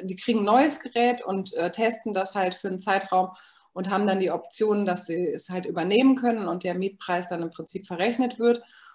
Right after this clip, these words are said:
Und, ähm, da habe ich die Erfahrung gemacht, dass das, ähm, halt wirklich, also eigentlich neunundneunzig Prozent der Kunden behalten das Gerät dann auch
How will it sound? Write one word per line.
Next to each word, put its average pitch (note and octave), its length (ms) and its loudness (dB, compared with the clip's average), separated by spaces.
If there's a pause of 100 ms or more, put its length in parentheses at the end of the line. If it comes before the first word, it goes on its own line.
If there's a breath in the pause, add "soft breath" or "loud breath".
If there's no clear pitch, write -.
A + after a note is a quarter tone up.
(120 loud breath)
Und, G3 320 -4
ähm, F3+ 520 -2
da F3 260 0
habe G3+ 160 0
ich G#3 80 -2
die G#3+ 100 4
Erfahrung F#3+ 420 0
gemacht, F3 380 -6
dass E3 160 -10
das, - 300 -10
ähm, D#3 400 -2 (400 soft breath)
halt E3+ 200 -6
wirklich, F3+ 460 -4 (840)
also D#3+ 400 -4 (560)
eigentlich G3 380 2
neunundneunzig G3+ 640 2
Prozent F#3+ 340 -4
der E3+ 100 -2
Kunden F#3+ 680 -2
behalten G3 400 0
das A#3 140 -2
Gerät A3 300 -2
dann A3+ 120 0
auch - 400 2